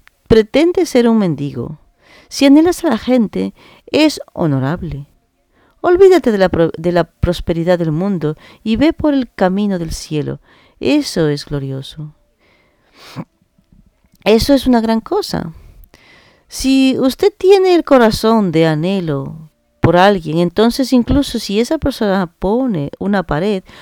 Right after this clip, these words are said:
usted será capaz de escalar por encima de esa pared y la otra pared y to-, otras, otras cosas ocurrirán. Incluso si mantengo la boca cerrada, tales cosas ocurrirán.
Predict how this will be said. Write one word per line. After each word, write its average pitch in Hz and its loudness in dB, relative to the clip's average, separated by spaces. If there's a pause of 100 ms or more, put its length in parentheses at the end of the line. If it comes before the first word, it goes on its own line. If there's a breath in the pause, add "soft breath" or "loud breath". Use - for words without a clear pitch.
(140 loud breath)
usted 240 -2
será 220 -2
capaz 175 -2
de 170 -4
escalar 165 -6
por 160 -4
encima 220 -2
de 147 -6
esa 139 -8
pared 139 -6 (600 soft breath)
y 180 -6
la 175 8
otra 226 2
pared 147 -4
y 160 -2
to-, 190 2
otras, 208 0
otras 175 -4
cosas 170 -4
ocurrirán. 143 -4 (640 soft breath)
Incluso 240 -2 (340 soft breath)
si 226 -4
mantengo 254 0
la 240 2
boca 180 0
cerrada, 147 -6 (100)
tales 233 -2
cosas - -4
ocurrirán. 135 -4